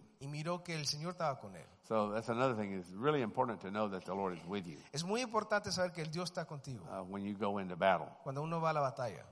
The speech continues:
Speaker 2: So, uh, the Lord was on his side.
Speaker 1: El Señor estaba a su lado.
Speaker 2: And verse twenty-one, they abandoned their idols there, so David and his men carried them away.
Speaker 1: Versículo veintiuno, y ellos abandonaron ahí sus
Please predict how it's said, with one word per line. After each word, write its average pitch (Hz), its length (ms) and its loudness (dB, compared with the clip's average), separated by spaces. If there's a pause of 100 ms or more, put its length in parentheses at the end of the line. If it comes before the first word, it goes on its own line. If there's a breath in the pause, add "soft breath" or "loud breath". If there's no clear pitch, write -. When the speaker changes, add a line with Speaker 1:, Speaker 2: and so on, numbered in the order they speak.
(160)
Speaker 2:
So, 98 400 6
uh, 90 260 0
the 87 120 -2
Lord 113 220 4
was 98 160 -4
on 104 160 2
his 92 140 -2
side. 131 420 6 (220)
Speaker 1:
El 117 80 -8
Señor 139 280 -2
estaba 160 160 4
a 147 40 2
su 120 140 -4
lado. 185 380 2 (280)
Speaker 2:
And 98 420 -2
verse 107 160 0
twenty-one, 127 440 0
they 101 180 2
abandoned 131 560 4
their 98 100 6
idols 113 460 6
there, 98 260 4
so 101 140 -4
David 123 380 4
and 113 180 0
his 95 160 -2
men 110 340 0
carried 110 360 0
them 98 160 0
away. 95 340 4 (400 loud breath)
Speaker 1:
Versículo 175 420 2
veintiuno, 170 480 2
y 139 140 -2
ellos 196 200 4
abandonaron 151 680 4
ahí 160 260 2
sus 127 260 -2